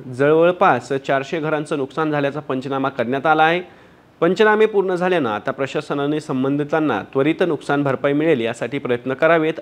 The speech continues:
अशी आशा नुकसानग्रस्तांकडून व्यक्त करण्यात येत आहे. खानदेशात पाऊस लांबल्यानं कोरडवाहू कापसाची लागवड सुरू झालेली नाही,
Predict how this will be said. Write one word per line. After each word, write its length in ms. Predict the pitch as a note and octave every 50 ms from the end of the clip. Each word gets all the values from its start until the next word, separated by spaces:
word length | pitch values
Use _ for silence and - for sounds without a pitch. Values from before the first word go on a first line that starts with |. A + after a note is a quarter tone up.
| - _ _ _ -
अशी 240 | B2+ C#3+ - - G3
आशा 360 | F#3 F3+ F3 - A3 F#3 C#3+
नुकसानग्रस्तांकडून 1000 | A#2+ C3 C3+ - - G3 G3 F#3 E3+ E3 D#3 - - D3+ C#3+ C#3+ D3 C#3 C#3+ D3+
व्यक्त 260 | D3 C3 - - C#3 -
करण्यात 300 | - E3+ F3+ E3 C#3+ A#2+
येत 160 | C3+ A#2+ B2
आहे. 280 | A#2+ A2 A2+ B2 A2+ G2+ - - - _ _ _ _
खानदेशात 500 | - D3 D#3+ F3+ G3 G#3 A3 G#3+ B3 A#3
पाऊस 280 | A#3+ - F3+ F3+ F#3+ F#3 -
लांबल्यानं 400 | F#3 E3 D#3+ E3 E3 D#3+ E3+ F3+
कोरडवाहू 540 | F3+ F#3 D#3+ D3+ D3+ D#3+ E3 D#3+ E3 E3+ F3+
कापसाची 560 | F3+ E3+ E3 D#3+ - - C3+ C3 - - D3+
लागवड 340 | D3 B2+ B2+ A#2+ B2+ C3+ C#3+
सुरू 260 | C#3+ - C3+ B2+ C#3+
झालेली 360 | C#3+ D3 D3+ D3+ D#3+ E3 E3+
नाही, 320 | F3+ E3+ D#3+ E3 F3+ G3+